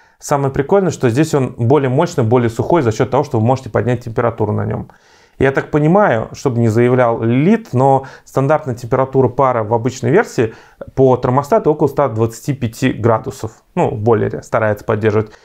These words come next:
Здесь можно поднять до ста тридцати пяти, а иногда даже в некоторых моделях я встречал и больше.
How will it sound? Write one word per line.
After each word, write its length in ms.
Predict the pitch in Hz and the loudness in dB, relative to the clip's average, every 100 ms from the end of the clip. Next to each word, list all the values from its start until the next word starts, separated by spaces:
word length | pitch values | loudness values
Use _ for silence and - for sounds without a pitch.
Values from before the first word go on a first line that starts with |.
| - - | -20 -4
Здесь 280 | 113 214 165 | 0 0 2
можно 240 | 165 151 | 0 0
поднять 440 | - 135 160 127 | -2 0 0 0
до 140 | 113 127 | 2 2
ста 200 | 127 135 | 2 -2
тридцати 420 | 117 110 - 127 | -4 -12 -8 -6
пяти, 300 | 117 135 185 | -4 -2 0
а 120 | 113 | 2
иногда 280 | 113 120 139 | 0 2 2
даже 220 | 117 110 | 0 0
в 20 | |
некоторых 320 | 117 113 110 - | -2 -2 -4 -2
моделях 400 | 113 160 147 123 | 0 0 0 -2
я 80 | |
встречал 360 | 113 113 - 143 | -4 -4 0 2
и 140 | - | 2
больше. 500 | 127 117 - - - | 0 2 0 0 -6